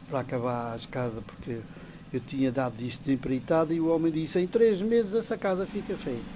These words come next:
Vim cá ao fim de um ano, nem pensar. Diz-me o homem assim, "Ah, o senhor vai ter que me dar mais dinheiro." "Está que dar mais dinheiro?" "Não."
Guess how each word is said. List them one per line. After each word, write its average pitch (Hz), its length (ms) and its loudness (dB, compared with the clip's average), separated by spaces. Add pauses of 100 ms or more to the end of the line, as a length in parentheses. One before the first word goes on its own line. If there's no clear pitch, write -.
(880)
Vim 180 120 4
cá 185 140 6
ao 180 60 10
fim 196 160 2
de 170 80 6
um 185 200 8
ano, 202 260 4 (960)
nem 175 280 6
pensar. 131 640 4 (840)
Diz-me 190 260 2
o 202 60 6
homem 190 360 8
assim, 139 280 0 (100)
"Ah, 226 280 4 (340)
o 190 80 -2
senhor 208 640 0 (280)
vai 151 140 0
ter 165 140 -2
que 185 100 -6
me 185 80 0
dar 185 140 0
mais 208 260 0
dinheiro." 214 380 6 (840)
"Está - 160 -4
que - 120 -8
dar 117 180 0
mais 120 240 -6
dinheiro?" 240 260 0
"Não." 113 200 2